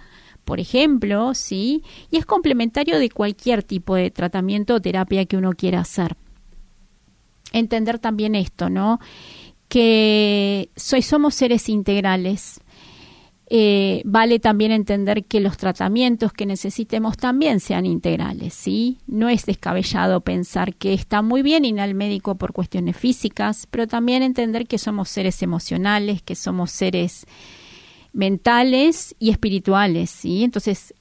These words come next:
eh, y a poder hacer una, una medicina integral también es,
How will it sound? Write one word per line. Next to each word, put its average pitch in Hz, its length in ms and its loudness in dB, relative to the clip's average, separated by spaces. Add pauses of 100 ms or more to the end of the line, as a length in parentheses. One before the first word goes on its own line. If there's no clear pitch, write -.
eh, 190 300 -4
y - 120 -8
a 190 80 -2
poder 202 340 0
hacer 247 340 0
una, 196 720 0 (880)
una 196 840 2
medicina 208 440 0
integral 226 560 0
también 226 300 0
es, - 180 -4